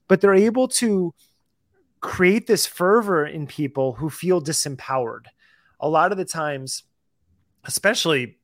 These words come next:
I, I see this often on Twitter with people who reply to when I'm posting about Bobby Kennedy, is they're like, "He's standing up for the little man." And I'm like, "He's a Kennedy."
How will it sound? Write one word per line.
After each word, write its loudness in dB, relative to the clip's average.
I, -4
I -2
see -4
this -2
often 0
on -6
Twitter 0
with -8
people -6
who -4
reply 0
to -2
when -8
I'm -8
posting -8
about -2
Bobby -2
Kennedy, -8
is 2
they're 4
like, 2
"He's 0
standing 2
up 2
for -2
the 0
little 2
man." 0
And -6
I'm -6
like, -6
"He's -6
a -6
Kennedy." -4